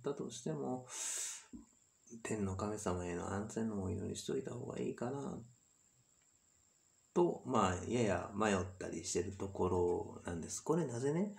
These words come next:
天の神様へのお祈りをしてないかって言ったら、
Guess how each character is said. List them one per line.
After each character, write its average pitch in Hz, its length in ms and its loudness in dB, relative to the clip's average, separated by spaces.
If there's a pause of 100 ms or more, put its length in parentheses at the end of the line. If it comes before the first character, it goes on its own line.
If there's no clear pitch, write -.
(580)
天 139 160 0
の 85 120 2
神 92 180 0
様 82 240 -4
へ 80 60 -8
の 78 200 -8
お 85 60 -8
祈 85 240 -6
り 82 40 -6
を 87 40 -8
し - 100 -4
て 107 80 0
な 82 100 -2
い 78 80 -2
か 87 120 -6
っ - 100 -10
て - 100 -6
言 80 100 0
っ 80 40 -8
た - 160 -10
ら、 82 340 -4